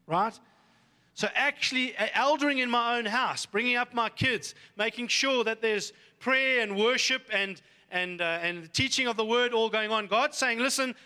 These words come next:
I'm watching that, son. I'm watching that, and I'm saying, 'You do that well.'" It actually, it enables you now to be able to do that well in my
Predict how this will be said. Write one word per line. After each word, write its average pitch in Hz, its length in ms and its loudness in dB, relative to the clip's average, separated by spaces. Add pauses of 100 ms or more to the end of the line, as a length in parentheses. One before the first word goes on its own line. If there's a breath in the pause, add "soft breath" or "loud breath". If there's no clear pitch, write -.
(140 loud breath)
I'm 220 160 0
watching 269 500 0
that, 202 220 -2
son. 135 260 -6 (760 soft breath)
I'm 180 140 -2
watching 277 320 2
that, 254 100 4
and 233 100 -2
I'm 220 100 -2
saying, 240 240 0
'You 254 160 2
do 294 240 2
that 294 260 2
well.'" 240 340 2
It 214 160 -2
actually, 254 580 0 (360 soft breath)
it 214 140 0
enables 254 520 2
you 233 140 0
now 226 200 2
to 220 140 -8
be 196 80 0
able 214 180 0
to 202 120 -2
do 214 220 0
that 214 120 2
well 214 240 0
in 220 160 -2
my 208 320 0